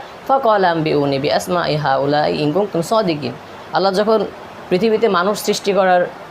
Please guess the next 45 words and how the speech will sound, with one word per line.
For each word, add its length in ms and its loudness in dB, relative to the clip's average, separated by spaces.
ইচ্ছা 260 0
করলেন, 360 2
তখন 280 0
ফেরেশতারা 400 2
একটু 280 2
আবেদন 380 2
জানিয়েছিল 520 2
যে, 100 2
"আল্লাহ, 200 2
ইবাদত 340 0
করার 220 2
জন্য 220 2
তো 120 0
আমরাই 280 2
যথেষ্ট, 500 -2
আবার 220 2
মানুষকে 500 2
কেন 180 2
সৃষ্টি 300 -4
করা 240 2
হবে? 300 2
তারা 180 2
তো 100 0
দুনিয়াতে 480 2
ফাসাদ 300 0
সৃষ্টি 300 -2
করবে, 320 2
রক্তপাত 560 0
করবে।" 300 0
আল্লাহ 180 0
তাআলা 180 2
বলেছেন, 360 0
"আমি 200 2
যা 200 2
জানি 220 0
তোমরা 260 2
তো 200 -2
তা 120 0
জানো 240 2
না।" 180 -4
আদম 280 4
আলাইহিস 400 4
সালামকে 380 2
আল্লাহ 200 2
তাআলা 380 2